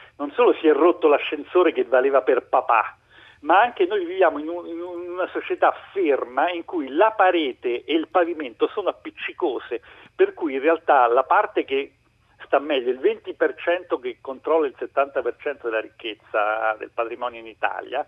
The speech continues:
riproduce se stessa. Viene da dire che in realtà di fronte anche all'opportunità dell'innovazione, se non sono accompagnati da percorsi educativi, eh, formativi, eh, anzi, a, noi a volte investiamo sui giovani, poi li facciamo andare via.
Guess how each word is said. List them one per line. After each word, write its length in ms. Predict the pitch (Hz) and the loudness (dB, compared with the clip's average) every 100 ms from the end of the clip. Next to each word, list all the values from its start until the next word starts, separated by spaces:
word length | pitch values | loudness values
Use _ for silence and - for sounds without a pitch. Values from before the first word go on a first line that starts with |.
| - - | -10 -12
riproduce 720 | 170 180 190 196 202 240 - - | -6 -4 0 0 0 -4 -4 -6
se 100 | - - | -12 -8
stessa. 540 | 180 147 - - 104 - - - - _ _ | -4 -4 -6 -6 -6 -6 -20 -20 -20 _ _
Viene 280 | 160 226 | 0 0
da 120 | 214 226 | 2 0
dire 340 | 220 156 131 | 0 -2 -2
che 80 | 135 | -2
in 80 | 147 | 0
realtà 320 | 175 - 135 | 0 2 -2
di 120 | 139 | -2
fronte 340 | - 220 240 190 | 0 0 2 -2
anche 200 | 185 156 | 0 0
all'opportunità 580 | 139 - 190 156 147 | -2 -2 -6 -4 -4
dell'innovazione, 1040 | 151 135 135 139 131 135 - - 120 110 110 | -2 -4 -8 -6 -2 -2 -4 -6 -6 -4 -10
se 60 | - | -12
non 160 | 135 143 | -14 -10
sono 180 | 220 | -2
accompagnati 680 | 190 - 147 - 147 175 151 | -2 -2 -8 -6 -6 -4 -4
da 100 | 120 | -4
percorsi 840 | 123 117 - 139 135 - - 120 110 _ _ - | -4 -8 -6 -6 -6 -8 -18 -16 -16 _ _ -12
educativi, 920 | 175 147 147 - 156 160 117 107 104 - - _ | -10 -6 -4 -4 -8 -14 -14 -16 -16 -18 -20 _
eh, 140 | 120 | -8
formativi, 920 | - 147 143 139 139 165 147 113 107 113 - _ | -4 0 0 0 -4 -6 -14 -14 -14 -14 -16 _
eh, 420 | - 143 165 151 - - | -10 -6 -6 -8 -14 -20
anzi, 300 | - - - | -14 -14 -12
a, 140 | - - | -12 -6
noi 160 | 233 208 | 0 2
a 40 | |
volte 240 | 208 220 | 2 2
investiamo 540 | 165 135 143 - 185 147 | 0 0 -2 0 -2 0
sui 180 | - 117 | -12 -12
giovani, 300 | 113 113 113 | -12 -12 -4
poi 140 | 208 | -2
li 60 | 165 | -2
facciamo 320 | 117 - 110 | -6 -8 -12
andare 280 | 110 107 117 | -8 -8 -8
via. 320 | 139 113 | -8 -8